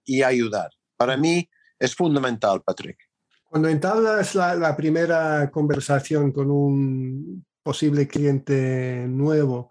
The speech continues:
Speaker 2: ¿qué tipo de objeciones suelen poner a las que te tienes que, eh, sobreponer o enfrentar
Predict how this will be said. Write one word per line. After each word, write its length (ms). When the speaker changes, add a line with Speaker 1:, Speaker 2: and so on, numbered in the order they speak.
Speaker 2:
¿qué 220
tipo 400
de 100
objeciones 1040
suelen 1300
poner 480
a 100
las 240
que 140
te 120
tienes 360
que, 520
eh, 220
sobreponer 600
o 60
enfrentar 720